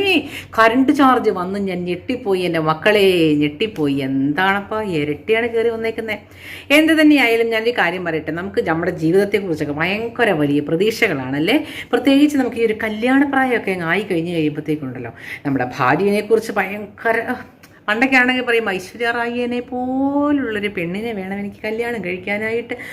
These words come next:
പക്ഷേ കിട്ടുന്നത് ആരെ പോലെ ആയിരിക്കും. അതൊക്കെ അഡ്ജസ്റ്റ് ചെയ്തൊക്കെ പോവണ്ടേ? നമ്മൾ കണ്ടിട്ടല്ലേ ഇവരെയൊക്കെ കെട്ടിക്കൊണ്ട് വരുന്നേ. അതൊക്കെ അങ്ങോട്ട് അഡ്ജസ്റ്റ് ചെയ്ത് പോകണമെന്ന് ഇതൊന്നും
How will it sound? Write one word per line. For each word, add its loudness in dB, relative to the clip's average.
പക്ഷേ 0
കിട്ടുന്നത് -2
ആരെ 4
പോലെ 2
ആയിരിക്കും. 0
അതൊക്കെ 0
അഡ്ജസ്റ്റ് -2
ചെയ്തൊക്കെ 2
പോവണ്ടേ? 2
നമ്മൾ 0
കണ്ടിട്ടല്ലേ 0
ഇവരെയൊക്കെ 0
കെട്ടിക്കൊണ്ട് -4
വരുന്നേ. -2
അതൊക്കെ 4
അങ്ങോട്ട് 4
അഡ്ജസ്റ്റ് 0
ചെയ്ത് 6
പോകണമെന്ന് -2
ഇതൊന്നും -2